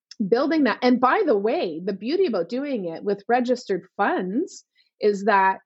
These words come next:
you're using government money that you've deferred paying. So you can build up that nest egg so much faster because you're using government money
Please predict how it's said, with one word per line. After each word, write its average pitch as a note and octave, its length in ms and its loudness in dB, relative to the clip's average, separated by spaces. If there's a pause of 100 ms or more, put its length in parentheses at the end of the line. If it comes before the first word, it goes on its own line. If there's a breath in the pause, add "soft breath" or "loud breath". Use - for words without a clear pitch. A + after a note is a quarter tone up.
(380)
you're A#3+ 500 2
using A3 880 0
government A3+ 500 0
money G#3+ 540 0
that G3+ 240 -4
you've G#3+ 240 -2
deferred G3+ 520 0
paying. G3+ 600 0
So - 160 -2
you A#3+ 220 0
can D4 220 2
build B3 380 0 (120)
up C#4+ 240 0
that G3 220 -2
nest G3+ 460 -2
egg E3+ 340 -2 (260)
so B3+ 340 0
much A#3 340 -2
faster A#3+ 560 2
because G3+ 380 0
you're A3 100 2
using A#3+ 460 2
government A3 400 2
money B3+ 420 0